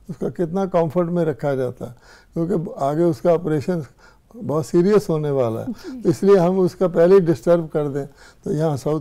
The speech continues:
Speaker 1: Indian आएगा, उसको चावल का भोजन देंगे, North Indian आएगा, उसको रोटी का देंगे।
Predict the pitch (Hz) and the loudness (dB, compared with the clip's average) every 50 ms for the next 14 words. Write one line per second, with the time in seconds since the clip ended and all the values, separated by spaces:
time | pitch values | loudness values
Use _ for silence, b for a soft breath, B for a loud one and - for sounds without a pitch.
0 | - - 165 160 156 156 160 160 156 156 151 143 143 143 139 147 143 123 - - | -2 -4 -4 -2 -2 -2 -2 -2 -2 -2 -2 -2 -2 -2 -2 -2 -4 -4 -6 -8
1 | 151 131 120 147 139 143 151 156 156 147 165 156 143 139 147 143 135 143 143 139 | -8 -6 -6 -6 -4 -2 -2 -4 -2 -2 -2 -4 -2 -4 -4 -4 -4 -6 -6 -6
2 | 131 135 131 131 135 135 135 B B B B B B B B - - 143 147 156 | -6 -8 -8 -8 -8 -10 -12 B B B B B B B B -8 -4 -4 -4 -4
3 | - - 170 160 156 156 160 160 160 156 151 147 147 143 147 147 131 - - 135 | -4 -4 -4 -4 -2 -2 -2 -2 -2 -2 -2 -2 -2 -2 -4 -4 -6 -6 -6 -4
4 | 131 135 143 139 - - 180 160 160 - 160 147 139 139 135 139 139 | -2 -2 -2 -2 -2 -2 -2 0 0 -2 -2 -2 -4 -6 -6 -8 -10